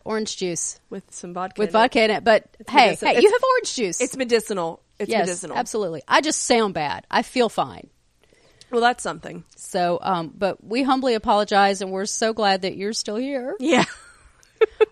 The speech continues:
Speaker 1: Um, one other thing we wanted to talk about real quick. Uh,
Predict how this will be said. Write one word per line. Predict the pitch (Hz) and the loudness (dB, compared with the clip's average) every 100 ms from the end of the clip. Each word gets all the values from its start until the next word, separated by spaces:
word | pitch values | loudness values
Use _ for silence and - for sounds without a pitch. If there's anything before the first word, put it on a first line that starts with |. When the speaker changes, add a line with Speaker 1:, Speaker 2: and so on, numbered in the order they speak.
| - - | 0 4
Speaker 1:
Um, | 240 233 226 214 220 226 226 - _ _ - | 6 6 4 2 -2 -4 -6 -10 _ _ -8
one | 226 247 277 | 0 2 4
other | 285 320 | 0 0
thing | 320 285 | -2 -2
we | 269 | -4
wanted | 254 254 240 254 | -2 -4 -4 -8
to | 262 | -4
talk | 277 220 233 | -2 -2 0
about | 220 185 | -2 0
real | 202 | -6
quick. | - 202 214 294 _ _ _ _ _ _ _ - | -4 -2 -2 -4 _ _ _ _ _ _ _ -4
Uh, | 220 208 196 196 190 190 | 2 6 6 6 4 0